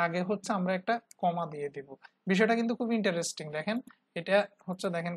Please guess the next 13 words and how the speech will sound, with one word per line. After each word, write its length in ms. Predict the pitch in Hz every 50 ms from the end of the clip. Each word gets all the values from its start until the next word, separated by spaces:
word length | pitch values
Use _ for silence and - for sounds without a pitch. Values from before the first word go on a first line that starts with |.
| - -
কন্ট্রোল 240 | 170 160 175 175 175 170
এস 60 | 165 165
দিয়ে 120 | 180 190 190 185 185
সেভ 120 | 196 190 180 175 185
দিলাম, 220 | 214 214 233 240 254 240 214 - 202
কন্ট্রোল 340 | 185 180 170 - 220 226 233 208 - 185 190
অল্টার 280 | 190 185 190 220 214 214 - - 170
এন 80 | 175 170 160 156
দিলাম, 200 | 151 147 143 156 - _ _ - _ _ _ - 165
দেখেন 160 | 170 220 220 190
আমাদের 200 | 175 175 175 180 180 196
কিন্তু 140 | 190 185 190 175
এবার 120 | 170